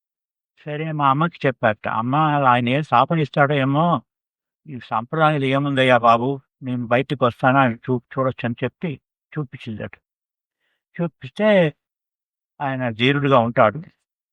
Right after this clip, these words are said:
సంపూర్ణమైన శివానుగ్రహం కలిగి ఉంటాడు" అని ఆశీర్వచించింది మా అమ్మ చెప్పాడు. మా అమ్మ చెప్పిందని ఆయన చెప్పారు. శివ ఏమన్నారంటే, "తల్లి తండ్రి రుణం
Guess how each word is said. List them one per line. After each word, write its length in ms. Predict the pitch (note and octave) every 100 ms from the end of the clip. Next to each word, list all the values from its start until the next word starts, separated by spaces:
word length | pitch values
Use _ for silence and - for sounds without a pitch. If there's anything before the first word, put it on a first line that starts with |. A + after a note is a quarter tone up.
| _
సంపూర్ణమైన 1000 | - A2+ A#2 - C#3+ C#3+ C#3 C3+ C3 B2+
శివానుగ్రహం 680 | A#2 B2 C3 C3+ C3+ B2 A#2+
కలిగి 340 | A#2 A2+ A2
ఉంటాడు" 520 | G2+ G2+ B2+ G#2+ G#2+ D#3+ _ - _ _ _ _ _ _ _ _ -
అని 180 | A2
ఆశీర్వచించింది 1120 | B2 G#2 - B2 B2+ - A2+ A#2+ - G#2+ A2+
మా 300 | E3 E3+ A#2
అమ్మ 160 | G2+ A#2
చెప్పాడు. 440 | B2+ G#2 - F#2+ - _ _ -
మా 100 | C3+
అమ్మ 360 | A#2+ - D#3+ -
చెప్పిందని 360 | - - F#3+
ఆయన 260 | F3 - -
చెప్పారు. 340 | - - - - - - - - - - - - - - - - - -
శివ 440 | C3 D3 F3 D3+
ఏమన్నారంటే, 640 | C#3+ C#3 B2+ B2+ B2 C#3 F#3+ _ _ _ _ _ _
"తల్లి 380 | G2+ A2+ C#3+ G#3
తండ్రి 420 | - F3 D#3+ D#3
రుణం 280 | D3+ E3+